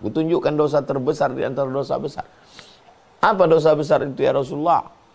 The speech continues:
Al-isyrak, syirik. Yang kedua, uququl walidain, durhaka pada orang tua.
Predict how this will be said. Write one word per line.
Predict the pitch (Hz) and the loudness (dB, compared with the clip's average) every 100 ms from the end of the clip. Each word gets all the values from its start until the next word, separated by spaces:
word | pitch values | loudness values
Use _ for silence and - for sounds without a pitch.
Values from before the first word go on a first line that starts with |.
| _ _ - - - _ - | _ _ -18 -18 -18 _ 0
Al-isyrak, | 101 - 113 104 123 113 107 - - | 2 2 0 -2 0 2 2 -2 -16
syirik. | - 104 - - _ _ _ _ _ _ _ _ _ _ _ _ _ _ - | -10 -8 -8 -12 _ _ _ _ _ _ _ _ _ _ _ _ _ _ -4
Yang | 107 | -2
kedua, | 101 113 113 107 90 - | 2 4 4 4 2 0
uququl | - 98 - 107 101 95 95 90 | -4 -6 -2 0 2 0 0 2
walidain, | 85 85 82 76 71 67 | 0 0 -2 -2 -4 -6
durhaka | 71 80 78 78 67 - 52 | -6 -6 -4 -4 -4 -6 -8
pada | 62 57 | -6 -8
orang | 52 50 - | -8 -12 -16
tua. | - | -18